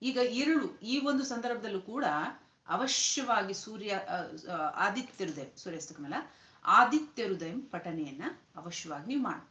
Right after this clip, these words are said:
ನಾನು ಹೇಳ್ದ, ಇಲ್ಲಿ ತಿಳಿಸಿದ ಹಾಗೆ ಹಗಲು ಸೂರ್ಯದೇವ ಇಲ್ಲಿ ಕಾಣ್ತಾ ಇದೆ, ಆದ್ರೂ ಕೂಡ ಈ ಕಡೆ ಕತ್ತಲಿದ್ದಂತಹ ಪಕ್ಷದಲ್ಲೂ ಕೂಡ ಸೂರ್ಯದೇವನ ಉಪಸ್ಥಿತಿ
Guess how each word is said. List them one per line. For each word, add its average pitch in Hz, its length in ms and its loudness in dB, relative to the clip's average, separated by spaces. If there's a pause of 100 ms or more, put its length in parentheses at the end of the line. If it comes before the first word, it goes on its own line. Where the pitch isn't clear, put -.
(380)
ನಾನು 214 140 -4
ಹೇಳ್ದ, 185 220 -2 (120)
ಇಲ್ಲಿ 196 400 -2 (120)
ತಿಳಿಸಿದ 190 280 -4
ಹಾಗೆ 151 260 -6 (460)
ಹಗಲು 240 340 6
ಸೂರ್ಯದೇವ 196 500 0
ಇಲ್ಲಿ 196 160 -2
ಕಾಣ್ತಾ 156 420 -6
ಇದೆ, 165 360 -6 (220)
ಆದ್ರೂ 208 260 -2
ಕೂಡ 160 220 -2 (260)
ಈ 185 60 0
ಕಡೆ 180 180 -6
ಕತ್ತಲಿದ್ದಂತಹ 175 640 -4
ಪಕ್ಷದಲ್ಲೂ 170 360 -8
ಕೂಡ 185 140 -10
ಸೂರ್ಯದೇವನ 170 580 -6
ಉಪಸ್ಥಿತಿ 175 720 -8